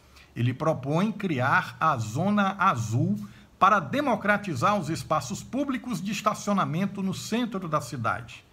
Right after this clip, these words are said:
Medida corajosa e necessária. Entretanto, no mais, as propostas apresentadas pelos oito candidatos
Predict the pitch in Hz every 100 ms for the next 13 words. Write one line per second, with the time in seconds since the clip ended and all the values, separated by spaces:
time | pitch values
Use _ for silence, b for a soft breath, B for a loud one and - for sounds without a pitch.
0 | b b b b 123 120 143 131 120 151
1 | 156 113 131 156 208 196 220 196 170 143
2 | 139 - 151 - 104 85 - - - -
3 | - - 247 226 220 170 - 233 185 -
4 | - 220 294 185 214 165 117 - - B
5 | B B B 175 - 226 214 240 262 -
6 | 190 202 202 196 180 - 180 170 156 -
7 | 165 147 117 185 240 226 170 170 147 120
8 | 170 202 208 -